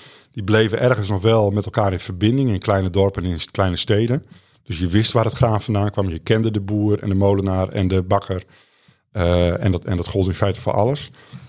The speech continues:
En toen kwam de industriële revolutie en toen werden zelfs arbeidshandelingen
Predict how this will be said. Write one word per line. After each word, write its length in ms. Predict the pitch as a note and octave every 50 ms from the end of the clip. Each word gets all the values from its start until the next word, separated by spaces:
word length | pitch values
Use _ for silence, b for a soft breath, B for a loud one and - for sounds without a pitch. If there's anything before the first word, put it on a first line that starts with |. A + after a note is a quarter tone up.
| B B B B
En 120 | - A2+ G2+
toen 140 | C3 B2+ A#2
kwam 200 | - B2 A2+ A2
de 80 | A#2+
industriële 500 | - A#2 G#2+ - - B2 A2+ G#2+ G2 F#2+
revolutie 440 | G2+ G#2 G2 G#2+ B2 C#3+ - - -
en 100 | C#3+ A#2
toen 140 | - C3+ A#2
werden 340 | A#2+ A#2 A2+ A#2 A#2 A2+ B B B B B
zelfs 360 | - - - A2 G2+ - - -
arbeidshandelingen 1080 | C3+ C#3 C3+ A#2 A2 G#2 G2 - - A#2 C3+ C3+ A2 G2 F#2 F2+ F2 F2 E2 D#2+ E2